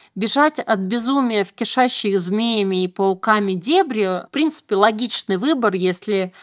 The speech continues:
альтернатива — стакан цианида с виноградным вкусом.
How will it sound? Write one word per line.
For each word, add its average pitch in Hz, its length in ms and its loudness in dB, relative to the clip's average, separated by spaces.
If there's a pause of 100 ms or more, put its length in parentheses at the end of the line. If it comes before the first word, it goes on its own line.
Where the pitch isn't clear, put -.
(160)
альтернатива — 226 840 0
стакан 202 440 -2
цианида 196 640 0
с - 160 -6
виноградным 175 580 -2
вкусом. 180 320 -6